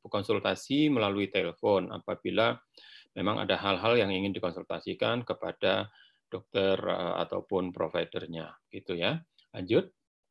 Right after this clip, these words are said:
Ya, inilah, eh, lebih kurang pelayanan K P pada masa pandemi covid nineteen ini, ya. Jadi kita minta bidan ataupun dokter tetap, eh, mematuhi protokol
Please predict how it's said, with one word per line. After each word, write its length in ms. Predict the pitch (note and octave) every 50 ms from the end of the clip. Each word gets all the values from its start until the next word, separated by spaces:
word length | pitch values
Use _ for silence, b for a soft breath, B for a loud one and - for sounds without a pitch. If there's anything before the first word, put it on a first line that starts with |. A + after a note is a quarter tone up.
| _ _ _ _ _ _ _ _ _ _ _ _ _
Ya, 240 | - - A#2+ G#2 G2+ - G#2
inilah, 280 | A2+ C#3+ D#3 F3+ F3 E3+
eh, 320 | - C3+ A#2+ A#2+ A2+ A#2 A#2 A#2
lebih 240 | A2 A2 G#2 G#2 -
kurang 400 | A#2+ G2+ G2 F#2+ A2+ C3+ F3+ E3+
pelayanan 400 | D#3 B2 A2+ A2 A2 G#2+ G#2+ G2+
K 160 | F#2+ F#2 -
P 20 | - C#3+ -
pada 240 | - A#2 - G#2+ G2
masa 240 | G2+ G2 F#2 - G#2
pandemi 680 | - - G2+ G2+ F2+ G2 F#2+ G2 F#2+ F#2+ G2+ G#2+ A2+ A2
covid 400 | - F#2 F2 - G2 F2 - - - - A2
nineteen 480 | G2 F#2+ F#2+ F#2+ F#2 F2 F2 - F#2 F2+
ini, 640 | G2+ F#2+ F2 F2 F#2 G2 G#2+ B2+ C#3 E3 F#3+ A#3+ A#3+ - _ -
ya. 400 | - F2 F2 G2+ A2+ C3+ D#3+ E3+ B B B B B B B B _
Jadi 580 | - - F#2 - A#2 A#2 B2+ B2+ C3 C#3 C3+ -
kita 300 | A#2 G#2+ - A2+ G#2 G#2
minta 880 | G2+ G2+ G2+ F#2+ F#2 F#2 F2+ F2+ G#2+ A#2 B2+ C3 C3+ C#3 C#3+ C#3+ - - _
bidan 560 | - F#2+ F2 F#2+ G#2+ A2 A2+ B2 C3 C#3+ C3 G#2
ataupun 400 | F#2+ - G2+ - G#2+ G2 F2 G#2
dokter 640 | C#3+ - - - - A2 G2 G2 A2+ C3+ G3 G3
tetap, 480 | - A#2+ - - - A#2+ C3 - - -
eh, 320 | - - - A2+ A2 G#2
mematuhi 560 | G#2 G#2+ G#2+ G#2+ G2+ G2 - - A2 A#2 A#2+ A#2
protokol 960 | - A2+ G#2 G#2 - G2 F#2+ - - - G#2 G2+ G2+ A2 B2+ D3+ F3+ G#3+